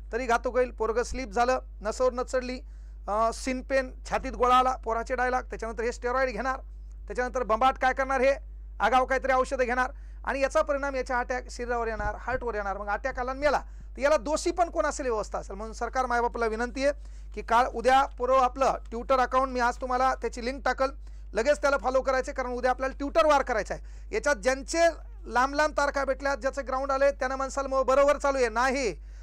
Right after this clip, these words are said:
तू लोकांचा विचार कर, वरचं तू हा विचार करायला लागू. आवर्जून सांगायला, हां? आवर्जून सांगायलो,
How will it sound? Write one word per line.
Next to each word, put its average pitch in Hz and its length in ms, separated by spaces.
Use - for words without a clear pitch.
तू 233 80
लोकांचा 302 480
विचार 285 320
कर, 285 200
वरचं 277 360
तू 285 160
हा 262 80
विचार 269 260
करायला 254 220
लागू. 247 180
आवर्जून 247 400
सांगायला, 233 340
हां? 349 120
आवर्जून 294 360
सांगायलो, 294 560